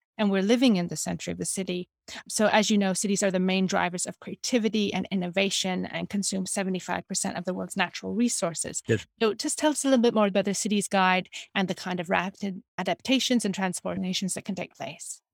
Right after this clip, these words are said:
Speaker 2: Yes. The guide for the cities, it's a selection of solutions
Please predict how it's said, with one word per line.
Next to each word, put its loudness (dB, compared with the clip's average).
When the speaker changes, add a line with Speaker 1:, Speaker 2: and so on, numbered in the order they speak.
Speaker 2:
Yes. 4
The 6
guide 2
for -2
the 0
cities, -2
it's -6
a 6
selection 4
of 4
solutions 0